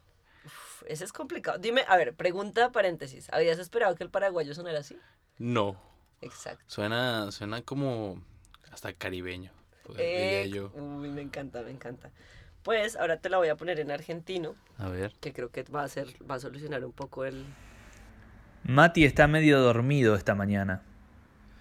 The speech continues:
Speaker 1: O sea, estar
Speaker 2: Ah.
Speaker 1: ñembo.
Speaker 2: Ñembo.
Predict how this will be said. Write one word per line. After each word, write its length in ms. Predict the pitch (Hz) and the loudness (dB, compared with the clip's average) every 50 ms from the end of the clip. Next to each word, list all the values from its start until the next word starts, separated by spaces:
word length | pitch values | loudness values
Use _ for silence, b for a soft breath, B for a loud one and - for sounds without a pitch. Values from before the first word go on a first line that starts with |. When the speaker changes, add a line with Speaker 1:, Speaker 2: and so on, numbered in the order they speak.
| b b b b b b b b b b b _ - - | b b b b b b b b b b b _ -20 -16
Speaker 1:
O 220 | 110 98 95 95 92 | -12 -10 -8 -8 -6
sea, 160 | 90 - - | -6 -6 -6
estar 340 | - - - - 147 147 151 | -6 -6 -4 -4 -4 -4 -4
Speaker 2:
Ah. 20 | |
Speaker 1:
ñembo. 680 | 156 156 156 165 175 190 190 170 156 151 139 139 151 - - _ _ _ b b b b b b b b b b b - | -6 -6 -6 -4 -4 -4 -4 -6 -8 -8 -8 -8 -8 -10 -12 _ _ _ b b b b b b b b b b b -16
Speaker 2:
Ñembo. 540 | 110 98 92 92 92 92 92 101 107 113 | -14 -12 -12 -12 -12 -8 -4 -4 -4 -4